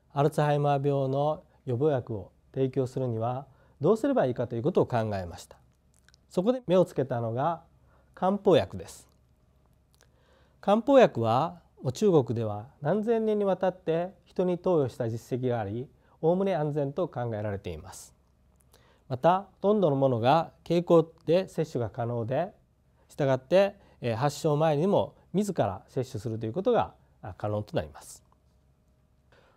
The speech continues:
私たちのラボには千五百種類を超える植物エキスを持っておりまして、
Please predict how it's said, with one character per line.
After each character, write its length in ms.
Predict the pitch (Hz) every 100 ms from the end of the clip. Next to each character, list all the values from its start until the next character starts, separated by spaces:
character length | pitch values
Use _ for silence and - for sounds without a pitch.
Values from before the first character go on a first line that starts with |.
| _
私 280 | 143 247 247
た 120 | 165
ち 80 | 196
の 160 | 147 131
ラ 100 | 127
ボ 80 |
に 120 | 113 104
は 340 | 101 120 123 -
千 200 | 170 208
五 60 |
百 180 | 240 247
種 200 | - 247
類 100 | 185
を 100 | 127
超 140 | 147
え 100 | 127
る 280 | 127 123 117 -
植 160 | 156 180
物 180 | 185 175
エ 80 |
キ 60 | 170
ス 100 | -
を 200 | 107 95 _ -
持 80 |
っ 40 | 117
て 120 | 127
お 40 |
り 60 | 117
ま 140 | 113
し 80 | 107
て、 280 | - 110